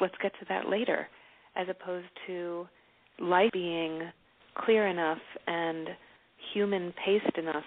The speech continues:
to actually have these experiences as we're having them. I mean, there's just, you know, I, I, I mean, I, I remember w-, once someone telling me the reason why the, the phone, the, the number of digits in a phone number was seven,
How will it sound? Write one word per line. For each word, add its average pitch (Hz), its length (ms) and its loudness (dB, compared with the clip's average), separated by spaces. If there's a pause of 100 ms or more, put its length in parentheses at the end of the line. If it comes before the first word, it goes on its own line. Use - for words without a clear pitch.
to - 120 -6
actually 160 640 -2 (560)
have 175 240 6
these 151 180 2
experiences 151 840 -4
as 147 220 -2
we're 139 80 -4
having 156 440 -4
them. 131 180 -8 (220)
I 156 60 -10
mean, 151 120 -10
there's 156 140 -4 (120)
just, 180 220 0
you 214 80 0
know, 175 160 4
I, 180 220 0
I, 196 180 -4 (400)
I - 40 -8
mean, 202 140 -4 (180)
I, - 320 -6
I 190 60 0
remember 202 400 0
w-, 185 240 0
once 190 280 -2
someone 185 300 -2
telling 175 200 0
me 175 80 -2
the 160 100 0
reason 170 340 0
why 160 260 -2
the, 151 200 -2 (200)
the 156 100 0 (160)
phone, 180 380 2
the, 131 120 2 (100)
the 151 60 0
number 165 420 0
of 143 120 -2
digits 156 280 0 (100)
in 143 80 -4
a 131 40 -8 (200)
phone 180 220 -4
number 131 420 -2 (240)
was 135 160 -6 (220)
seven, 151 420 -2